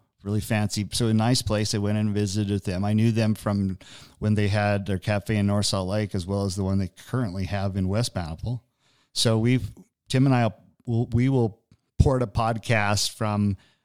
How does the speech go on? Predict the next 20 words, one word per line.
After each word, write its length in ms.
Ramblin' 460
Roads 420
on 300
Tuesday, 600
February 380
fifteenth 480
at 80
seven 260
A 140
M, 180
and 100
then 120
we're 100
gonna 200
have 460
a 60
fast 400
pitch 540
Grand 320
Slam 540